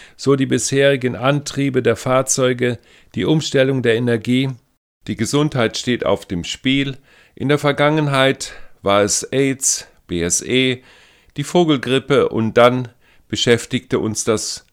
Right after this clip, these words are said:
Coronavirus. Der Mensch stellt fest, dass er an die Grenzen des Machbaren kommt. Eine ganze Volkswirtschaft wurde lahmgelegt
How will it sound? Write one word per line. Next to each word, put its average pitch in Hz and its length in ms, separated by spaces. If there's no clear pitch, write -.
Coronavirus. 98 1040
Der 104 100
Mensch 151 340
stellt 107 320
fest, - 520
dass 113 240
er 92 60
an 98 100
die 87 120
Grenzen 147 580
des 110 220
Machbaren 98 600
kommt. 71 480
Eine 101 200
ganze 117 320
Volkswirtschaft 101 920
wurde 92 220
lahmgelegt 104 960